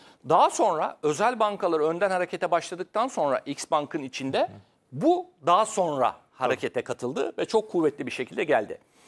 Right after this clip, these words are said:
Şimdi biz seninle yayın yaptığımız zaman her zaman ne diyoruz?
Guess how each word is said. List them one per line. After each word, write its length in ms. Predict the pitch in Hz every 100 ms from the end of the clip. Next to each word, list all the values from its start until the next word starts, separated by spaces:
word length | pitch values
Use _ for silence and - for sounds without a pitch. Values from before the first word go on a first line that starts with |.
| - -
Şimdi 240 | - 180 170
biz 100 | 208
seninle 280 | 233 233
yayın 200 | 233 226
yaptığımız 420 | 220 220 226 220 208
zaman 280 | 220 202 139 _ _ _
her 240 | - 214 247
zaman 420 | 220 208 165 156
ne 140 | 254
diyoruz? 380 | 233 170 190